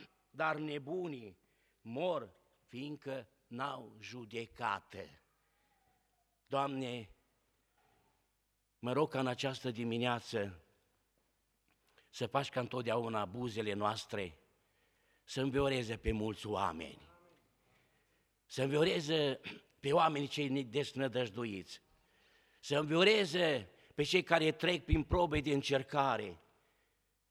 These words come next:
să învioreze pe cei care sunt pe un pat de suferință,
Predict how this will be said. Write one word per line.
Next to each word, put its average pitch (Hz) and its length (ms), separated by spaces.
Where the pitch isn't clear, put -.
să 127 120
învioreze 151 500
pe 156 120
cei 160 200
care 156 200
sunt 151 260
pe 147 120
un 139 100
pat 147 200
de 131 100
suferință, 117 1000